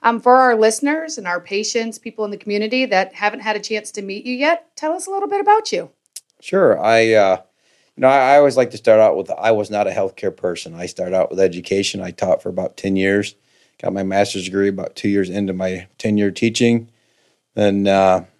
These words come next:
Speaker 2: transitioned to the tribe that I'm a part of.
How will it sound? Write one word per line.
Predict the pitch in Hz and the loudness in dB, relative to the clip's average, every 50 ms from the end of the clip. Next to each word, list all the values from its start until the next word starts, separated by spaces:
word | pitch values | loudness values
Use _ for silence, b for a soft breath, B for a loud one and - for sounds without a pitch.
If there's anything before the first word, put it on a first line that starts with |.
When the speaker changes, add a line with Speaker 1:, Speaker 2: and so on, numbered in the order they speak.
| _ _ _ _ | _ _ _ _
Speaker 2:
transitioned | - - 123 120 120 107 113 117 113 - 113 110 107 | -4 -2 0 2 2 4 4 2 2 2 0 -2 -2
to | - - 110 107 104 | -2 0 0 2 2
the | 92 98 | 0 0
tribe | 92 - - 110 110 110 107 101 | -4 -2 0 2 4 4 4 4
that | 98 104 98 | 2 0 0
I'm | 101 95 95 | 0 0 -2
a | 95 | -4
part | - - 104 98 98 95 | -4 -2 0 2 4 6
of. | 95 98 98 95 - | 4 4 4 -2 -10